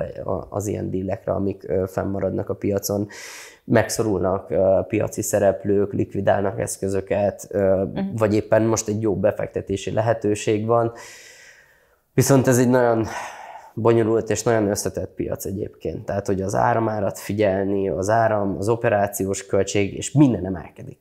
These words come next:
Speaker 1: Tehát,
Speaker 2: Mhm.
Speaker 1: hogy az, hogy egy, egy, egy vezetéknek a költsége háromszoros, azzal nem feltétlenül számoltál egy évvel ezelőtt, hogy
Speaker 2: Mhm.
Speaker 1: egy darab vezetéknek az ára háromszor annyiba fog kerülni.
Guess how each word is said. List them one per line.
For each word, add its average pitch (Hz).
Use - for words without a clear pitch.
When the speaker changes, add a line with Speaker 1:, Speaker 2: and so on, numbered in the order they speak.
Speaker 1:
Tehát, -
Speaker 2:
Mhm. 113
Speaker 1:
hogy 104
az, 120
hogy 110
egy, 110
egy, 101
egy 101
vezetéknek -
a -
költsége 95
háromszoros, 95
azzal 101
nem 101
feltétlenül -
számoltál 95
egy 95
évvel 98
ezelőtt, 104
hogy 107
Speaker 2:
Mhm. 202
Speaker 1:
egy 110
darab 98
vezetéknek 98
az 101
ára 104
háromszor 98
annyiba 113
fog -
kerülni. -